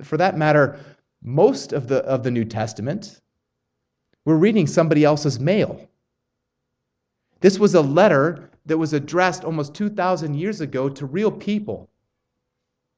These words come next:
It was addressing real needs.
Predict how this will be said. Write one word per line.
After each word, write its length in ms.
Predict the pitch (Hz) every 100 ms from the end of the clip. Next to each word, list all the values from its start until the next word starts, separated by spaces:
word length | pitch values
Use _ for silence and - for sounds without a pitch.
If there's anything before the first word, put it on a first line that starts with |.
| _ _ _ _ _ _ -
It 60 |
was 100 | 151
addressing 560 | 160 151 175 190 175 143
real 240 | 151 180
needs. 760 | 139 143 190 123 92 - -